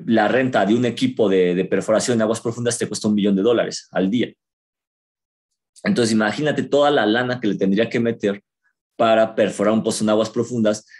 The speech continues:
Y dices, "¿Sabes qué? No, no se lo metas ahí, mejor méteselo a los campos", ahorita como los, estos campos que le llamaron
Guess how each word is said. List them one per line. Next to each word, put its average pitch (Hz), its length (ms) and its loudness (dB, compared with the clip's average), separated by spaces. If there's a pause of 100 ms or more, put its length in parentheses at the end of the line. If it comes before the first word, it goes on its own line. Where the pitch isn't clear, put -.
(120)
Y 107 60 -2
dices, 110 160 2
"¿Sabes 127 240 0
qué? 117 280 -2
No, 113 160 2
no 117 140 2
se 117 140 -2
lo 101 100 2
metas 98 360 0
ahí, 117 120 2
mejor 101 320 0
méteselo 117 680 -2 (240)
a - 100 0
los 95 240 0
campos", 117 480 0
ahorita 101 420 0
como 90 220 -2
los, 85 380 0
estos - 240 -4
campos 104 280 -2
que 90 100 -4
le 85 100 0
llamaron 101 640 0